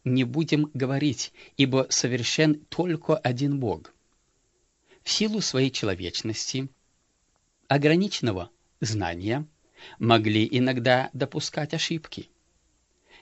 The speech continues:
Это мы можем видеть в жизни Петра, Галатам два, одиннадцать, тринадцать,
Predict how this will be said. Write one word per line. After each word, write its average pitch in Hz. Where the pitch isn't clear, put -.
Это 196
мы 180
можем 160
видеть 120
в 123
жизни 151
Петра, 98
Галатам 98
два, 101
одиннадцать, 101
тринадцать, 101